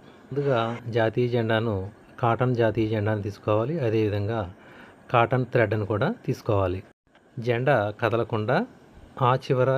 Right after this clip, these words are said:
ఈ చివర సూదితో ఈ విధంగా కుట్టివేయాలి. ఈ విధంగా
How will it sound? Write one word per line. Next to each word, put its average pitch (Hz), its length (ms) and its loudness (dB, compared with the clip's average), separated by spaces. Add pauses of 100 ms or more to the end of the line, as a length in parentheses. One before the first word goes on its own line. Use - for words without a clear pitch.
(120)
ఈ 127 100 -2
చివర 110 340 -2 (560)
సూదితో 123 460 0
ఈ 113 140 2
విధంగా 107 400 -2 (1300)
కుట్టివేయాలి. 98 680 0 (1800)
ఈ 135 160 2
విధంగా 120 420 2